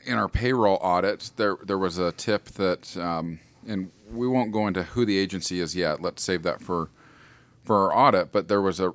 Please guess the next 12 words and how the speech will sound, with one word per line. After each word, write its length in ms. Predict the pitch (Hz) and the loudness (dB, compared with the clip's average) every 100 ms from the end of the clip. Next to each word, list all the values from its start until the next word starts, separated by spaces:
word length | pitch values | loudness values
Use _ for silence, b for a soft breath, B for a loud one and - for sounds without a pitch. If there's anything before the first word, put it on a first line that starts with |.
| _ | _
a 60 | |
report 600 | 107 107 - 90 87 95 - | 0 0 -2 -2 -2 -4 -2
that 300 | 98 87 - b b b - | 2 2 0 b b b -8
a 80 | 104 | -6
department 460 | - 95 98 95 | 2 2 2 -2
was 480 | 101 95 85 - - _ | 2 2 0 -8 -12 _
just 340 | 110 95 - | -6 -6 -8
giving 300 | - 107 104 90 - | -4 0 0 -4 -2
overtime 520 | 110 101 98 101 95 | 2 2 0 0 0
pay 260 | 107 98 | 0 2
willy-nilly. 880 | 95 92 92 92 95 107 110 107 101 101 b b b | 2 0 0 0 0 0 2 0 -2 -8 b b b
Um, 480 | - 87 80 78 - | -10 -8 -8 -10 -14